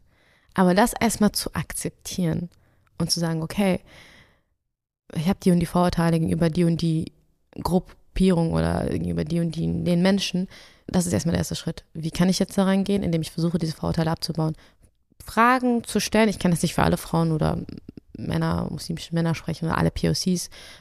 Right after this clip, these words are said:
Manche sind cool damit, dass du den Fragen stellst, andere nicht, weil sie einfach keine Kraft dafür haben. Aber ich glaub, wenn man einfach so ein Verständnis und eine bestimmte Sensibilisierung erreicht, zu sagen, „Ich höre dir zu, sag mir, wie würdest du es gerne so und so haben, was kann ich da und so und so machen?“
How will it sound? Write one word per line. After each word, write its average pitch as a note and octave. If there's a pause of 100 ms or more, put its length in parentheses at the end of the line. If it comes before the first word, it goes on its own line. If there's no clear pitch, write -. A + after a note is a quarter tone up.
Manche F3
sind E3 (100)
cool A#3+
damit, G#3+
dass F3
du F3
den E3+
Fragen D#3+
stellst, -
andere D#3+
nicht, F3 (680)
weil E3
sie F3
einfach D#3+
keine E3
Kraft -
dafür E3+
haben. E3
Aber E3
ich D#3
glaub, F3+
wenn F3
man E3+
einfach E3+
so E3
ein F3
Verständnis F#3+
und D#3+
eine E3
bestimmte E3+
Sensibilisierung E3
erreicht, E3+
zu E3
sagen, E3
„Ich -
höre E3+
dir D#3+
zu, A#3 (300)
sag E3+
mir, F3
wie E3
würdest -
du D#3
es E3
gerne D#3+
so D3
und -
so A#3+
haben, G3+
was E3
kann E3+
ich D#3+
da E3
und D#3+
so -
und D#3+
so E3
machen?“ G#3+